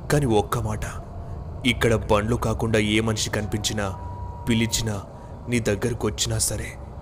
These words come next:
వాళ్ళని పట్టించుకోకు, అర్థమైందా?" అని చెప్పి వెళ్ళిపోయాడు. నేను నా టెన్షన్లో అతను చెప్పింది ఏమీ పట్టించుకోలేదు.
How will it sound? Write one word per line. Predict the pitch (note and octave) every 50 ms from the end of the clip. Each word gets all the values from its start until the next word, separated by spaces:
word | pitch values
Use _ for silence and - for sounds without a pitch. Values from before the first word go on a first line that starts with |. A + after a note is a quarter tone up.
| - - - - - - A#2 G#2+
వాళ్ళని | A#2+ B2+ C#3+ D3 D#3 D#3 C3+
పట్టించుకోకు, | - - - A2+ G#2 G#2 - C#3 C#3 - - - G#2+ - - - - - - - - - - - - - A2+
అర్థమైందా?" | A2+ A2 A2+ A2 A2 G#2+ G#2 G2+ G2 G#2 A2 - - - - - - - - - - -
అని | A#2+ A#2+ A#2+ A2+ - -
చెప్పి | A#2 A#2 - - F#3+ G3 F#3
వెళ్ళిపోయాడు. | C3 G#2+ A2 G#2+ A2 A#2 - C3 A#2 G#2+ G#2+ G#2+ A#2 - - - - - - - - - - - - - - - - - - - - - - - - - - - - - - - - - - - - - - - - - - - - - - - - - - - - - - - - - - - B2
నేను | A2+ A2+ A#2 B2+ D3+ F#3
నా | G3+ G#3
టెన్షన్లో | F#3+ G3 F#3 E3 E3 C#3+ E3+ E3+ E3 E3+ E3 E3 D#3+ - G#2
అతను | B2 A2+ B2+ A#2
చెప్పింది | A2+ - A#2 - - C3+ B2+ A#2+ A2+
ఏమీ | A2 A2+ C3 C3+
పట్టించుకోలేదు. | - C3 A#2 F#2+ A#2+ A2+ - - A2+ G#2+ G2+ G2+ -